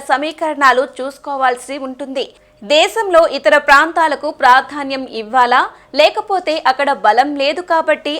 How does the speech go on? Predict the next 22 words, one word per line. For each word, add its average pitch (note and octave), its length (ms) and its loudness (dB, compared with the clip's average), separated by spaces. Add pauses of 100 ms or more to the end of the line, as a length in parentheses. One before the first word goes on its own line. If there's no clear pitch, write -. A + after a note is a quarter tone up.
(140)
అధ్యక్షుడిగా C4+ 640 0 (220)
హిందీ D4+ 300 -4 (100)
వాళ్ళనే C4 320 0 (120)
నియమించుకోవాలా C#4 880 2 (200)
అన్న B3+ 140 -4 (140)
సందేహం B3 480 -4 (140)
ఉంది. C4+ 200 -4 (460)
బీజేపీకి E4+ 720 -6 (160)
దక్షిణాది C4+ 580 -2
నుంచి C4+ 280 -8 (240)
అధ్యక్ష C4+ 360 -6 (120)
స్థాయి B3 360 2 (240)
అభ్యర్థులు B3 580 -6
లేరు. B3+ 240 -2 (440)
వెంకయ్య F4+ 480 -2
నాయుడు C#4+ 260 0 (120)
రిటైర్మెంట్ B3 600 -2
తరువాత B3+ 420 -4 (440)
కిషన్ G4 360 -6
రెడ్డి D#4 280 -8
మాత్రమే C4 360 -2 (140)
కనిపిస్తున్నారు. B3 720 -2